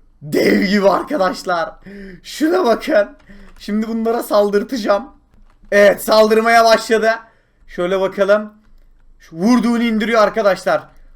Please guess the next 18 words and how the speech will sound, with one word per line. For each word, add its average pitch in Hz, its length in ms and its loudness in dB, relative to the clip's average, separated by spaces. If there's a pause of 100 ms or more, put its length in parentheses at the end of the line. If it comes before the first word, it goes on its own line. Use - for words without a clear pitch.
(140)
Harbiden 226 600 2
vurduğunu 226 420 -2
indiriyor. 214 360 -2
Bak, 233 200 2 (340)
bayılttı 233 460 -2
bunu 208 200 -4
da. 214 300 0 (1600)
Hani 185 300 -4
bunlar 240 400 0
karşılık 220 640 -2
bile 226 220 -2
veremiyor 220 460 -2
korkudan. 175 560 -2
Bak, 226 180 4 (260)
bak, 214 400 0
vurduğunu 247 460 0
indiriyor 233 400 0
bak. 220 260 2